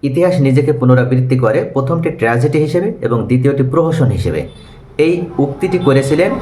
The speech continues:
উইনস্টন চার্চিল। ইতিহাস থেকে শিক্ষা না নিলে একই ভুল বারবার হওয়ার সম্ভাবনা থাকে। প্রশ্ন হচ্ছে, দেশের সবচেয়ে জনপ্রিয় দল বিএনপিকে পঞ্চম জাতীয় সংসদ নির্বাচনে আওয়ামী লীগের পরিণতির ইতিহাস ভুলে গিয়েছে?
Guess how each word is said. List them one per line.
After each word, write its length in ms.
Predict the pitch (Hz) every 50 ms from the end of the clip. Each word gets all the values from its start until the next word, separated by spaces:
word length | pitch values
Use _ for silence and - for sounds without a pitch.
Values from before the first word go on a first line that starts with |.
| - - 120
উইনস্টন 400 | 127 135 143 139 127 127 139 127 123 -
চার্চিল। 380 | 104 95 90 - - 87 - - - - - - - - - - - 143
ইতিহাস 240 | 139 - 196 196 190 196
থেকে 120 | 196 - - - -
শিক্ষা 240 | 156 - - 165 143 139
না 60 | 135
নিলে 180 | 135 143 143 147 - - 131
একই 180 | 139 - - 165 131
ভুল 140 | 135 165 - 120 117
বারবার 280 | 117 110 113 117 120 113
হওয়ার 200 | 120 123 123 127 -
সম্ভাবনা 380 | 117 110 113 110 104 104 101 - -
থাকে। 220 | 113 - - - 71 - - - - - - - - -
প্রশ্ন 220 | 170 190 185 190 175 -
হচ্ছে, 200 | - - - - - - - - - - - - - - 123
দেশের 200 | 139 160 180 185 175
সবচেয়ে 320 | 156 151 156 - 175 135 120
জনপ্রিয় 400 | 123 123 131 123 - 151 160 151 147
দল 100 | 147 139 - 87
বিএনপিকে 460 | 107 117 135 151 143 127 160 160 165 160 165
পঞ্চম 400 | 120 123 123 127 127 127 147 147 147 135 117
জাতীয় 300 | 110 104 - 117 123 127 127 127 123
সংসদ 300 | 107 107 - - 120 107 101 107
নির্বাচনে 420 | 113 120 135 127 120 104 82 - - - - - - - - - - - 117
আওয়ামী 220 | 123 135 143 151 151
লীগের 200 | 147 156 160 147 -
পরিণতির 420 | - 135 139 135 131 131 139 127 127
ইতিহাস 240 | 127 135 143 135 127 123 117
ভুলে 180 | 120 123 123 143
গিয়েছে? 240 | 151 147 127 127 92